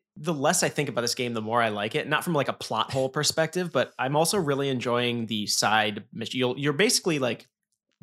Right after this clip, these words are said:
Haley Joel Osment helping ghosts, and you'll come up to them and be like, "I have unfinished business." Like, um, this landlord, like, stole this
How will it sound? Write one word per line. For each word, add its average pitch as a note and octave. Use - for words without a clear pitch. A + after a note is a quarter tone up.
Haley D#3
Joel C3
Osment A#2+
helping A#2+
ghosts, -
and C3
you'll C#3+
come D3
up C#3
to -
them C#3
and C3+
be C#3
like, A#2+
"I C3
have C3+
unfinished C#3+
business." C3+
Like, A#2
um, G#2+
this A#2+
landlord, B2
like, G2+
stole C3+
this B2+